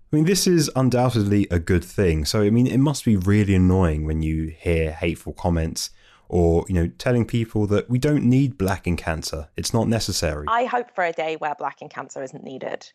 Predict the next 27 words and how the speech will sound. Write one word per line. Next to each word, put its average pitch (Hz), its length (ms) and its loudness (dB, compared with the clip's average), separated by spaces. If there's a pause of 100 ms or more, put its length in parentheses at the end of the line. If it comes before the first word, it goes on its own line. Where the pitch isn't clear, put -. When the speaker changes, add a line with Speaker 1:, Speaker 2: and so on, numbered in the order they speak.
(440)
Speaker 2:
where 139 640 -2 (460)
access - 520 -6
to 139 80 -8
healthcare 160 840 -4 (420)
is 147 320 -6
equitable 160 680 -6
for 147 260 -2
everyone. 151 640 -6 (180)
And 160 360 -6
right 190 260 -2
now 180 200 -2
that 175 260 -4
seems 196 400 -12
really 180 220 -4
far 170 300 0
away, 170 460 -2 (300)
but - 100 -6
I 165 80 0
hope 185 320 -6
that 165 160 -2
we're 165 160 -2
making 156 640 -10 (120)
a 151 120 -4
step - 440 -4
day 175 140 2
by 165 160 -2
day 151 360 -4